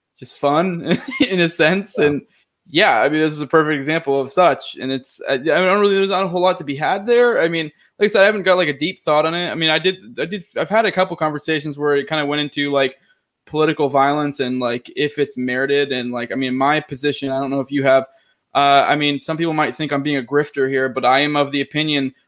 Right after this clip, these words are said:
Speaker 1: morally speaking, for the most part, political violence is almost always,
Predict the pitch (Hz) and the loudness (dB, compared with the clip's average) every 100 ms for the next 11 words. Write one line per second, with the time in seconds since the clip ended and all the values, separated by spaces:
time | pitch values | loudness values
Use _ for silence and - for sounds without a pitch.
0 | _ 139 139 147 214 311 190 147 143 - | _ -8 0 4 6 6 4 2 -2 -4
1 | - 139 135 139 135 135 _ _ _ _ | -4 -4 -2 -4 -4 -6 _ _ _ _
2 | _ _ _ _ _ - 240 247 254 285 | _ _ _ _ _ -6 -2 2 2 2
3 | - 151 151 220 240 156 185 165 131 156 | 2 2 2 -2 0 2 2 2 0 0
4 | 165 139 147 160 127 123 - | 0 0 2 2 0 -4 -8